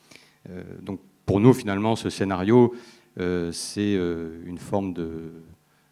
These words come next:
d'outil d'aide à la décision pour élaborer des politiques publiques qui vont dans ce sens-là.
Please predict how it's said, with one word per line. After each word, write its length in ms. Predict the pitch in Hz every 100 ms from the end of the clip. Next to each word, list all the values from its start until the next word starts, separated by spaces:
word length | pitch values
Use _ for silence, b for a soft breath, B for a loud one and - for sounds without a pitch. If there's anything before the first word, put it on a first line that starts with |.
| -
d'outil 420 | 87 104 - 127
d'aide 180 | 101 95
à 60 |
la 100 | 92
décision 560 | 90 90 - 92 107 123
pour 300 | 123 131 117
élaborer 360 | 101 98 98 110
des 120 | 98
politiques 420 | 98 90 87 90
publiques 420 | 95 90 113 - -
qui 100 | 95
vont 240 | 104 104
dans 260 | 90 92 90
ce 160 | -
sens-là. 540 | - - 101 - -